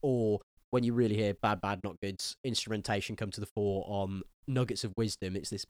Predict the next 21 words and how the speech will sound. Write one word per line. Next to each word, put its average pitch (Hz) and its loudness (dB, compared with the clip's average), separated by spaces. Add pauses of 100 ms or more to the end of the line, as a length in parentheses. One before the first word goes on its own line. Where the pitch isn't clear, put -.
(120)
big, 113 2 (100)
bold, 101 2 (500)
brass 120 6
instrumentation. 101 -2 (320)
I 160 8
just 175 4
think 107 0 (120)
it, 123 -4
it 127 -8
sounds, 110 2 (380)
it 160 -4
sounds 170 4
amazing. 101 -2 (360)
It 113 -4 (1200)
rumbles 131 6
along 117 4
with 104 0
such - -2
a 110 -8
kind 110 0
of 107 -6